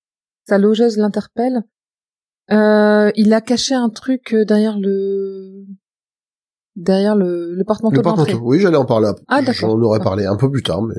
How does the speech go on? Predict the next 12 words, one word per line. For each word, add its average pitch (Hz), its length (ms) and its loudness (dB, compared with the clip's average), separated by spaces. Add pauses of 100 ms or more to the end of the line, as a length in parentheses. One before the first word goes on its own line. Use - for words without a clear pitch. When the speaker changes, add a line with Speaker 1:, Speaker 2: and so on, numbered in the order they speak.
Speaker 1:
D'accord. 220 400 -2
Speaker 2:
mais 107 60 -4
c'est - 220 -2
un 92 80 2
détail 107 340 0
qui - 160 -6
a 90 40 -2
son 98 160 -4
importance, - 440 -10
effectivement. 80 380 -14 (1700)
Chapitre 180 380 -2
vingt-neuf, 151 400 0